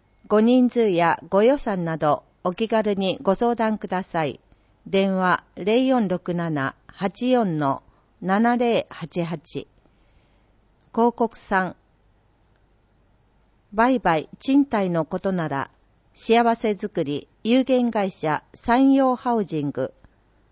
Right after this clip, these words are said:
売却物件募集中。下取り、買い取りいたします。相談無料、秘密厳守。電話、零四六七七四の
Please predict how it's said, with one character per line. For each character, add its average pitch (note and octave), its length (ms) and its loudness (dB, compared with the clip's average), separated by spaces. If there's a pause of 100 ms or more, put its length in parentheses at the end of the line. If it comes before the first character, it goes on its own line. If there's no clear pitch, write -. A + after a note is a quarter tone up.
(1200)
売 A3+ 300 0
却 B3 320 -2
物 A#3 160 0 (140)
件 D#3+ 320 -2
募 F3 140 0
集 G#3 280 0
中。 E3+ 460 -4 (460)
下 - 280 0
取 G#3 260 -2
り、 F3+ 140 -6 (240)
買 A#3 200 0
い A#3+ 40 -6
取 A#3+ 240 -2
り A3 200 -8
い G3 80 -6
た F#3 140 -4
し - 140 -12
ま E3+ 140 -4
す。 - 240 -18 (640)
相 A3+ 320 0
談 G#3+ 260 0
無 G3+ 140 -2
料、 F#3+ 320 0 (100)
秘 - 160 -6
密 B3 300 0
厳 G3+ 240 0
守。 - 340 -10 (580)
電 F#3+ 300 0
話、 F3 260 2 (280)
零 A#3 280 0
四 B3+ 280 2
六 F3+ 240 -4
七 D#3 400 -2 (260)
七 A3 300 2
四 A#3 360 0
の C#3 220 -2